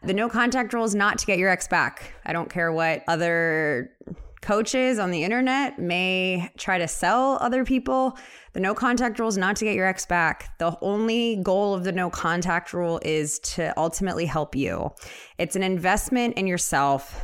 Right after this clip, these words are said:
that will allow you to heal from this breakup faster. It's a way for you to learn how to live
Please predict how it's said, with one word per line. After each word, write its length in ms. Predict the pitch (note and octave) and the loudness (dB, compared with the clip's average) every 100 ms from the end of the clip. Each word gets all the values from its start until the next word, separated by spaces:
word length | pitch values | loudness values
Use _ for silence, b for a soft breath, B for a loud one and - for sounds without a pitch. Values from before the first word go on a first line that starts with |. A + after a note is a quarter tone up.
| B | B
that 160 | D#3+ | 0
will 200 | E3 D#3+ | 0 0
allow 220 | D#3 D#3 D#3+ | 2 2 2
you 300 | D#3+ D#3 D3 | 2 2 0
to 240 | - D#3+ | -2 -2
heal 240 | - A#3 B3+ | -2 -2 0
from 180 | B3 | 0
this 140 | A3 - | 0 0
breakup 420 | E3+ E3 D#3+ - | -2 0 0 -2
faster. 720 | - D3+ D3+ - D3+ D3 D3 B B B B B | -2 -2 -2 -2 0 0 -2 B B B B B
It's 320 | F#3+ F#3 - - | -2 0 -4 -2
a 80 | G3 | 0
way 300 | F#3+ G#3+ A#3 | 2 2 0
for 180 | - | 0
you 260 | A3 F#3 F3+ | 0 2 0
to 400 | E3 - F3 D#3+ | 0 -2 0 0
learn 260 | E3 F#3+ F#3 | 0 0 0
how 180 | D#3+ E3+ | 0 0
to 100 | D#3+ | 0
live 500 | D#3+ D#3 D3+ C#3+ | 0 0 -2 -6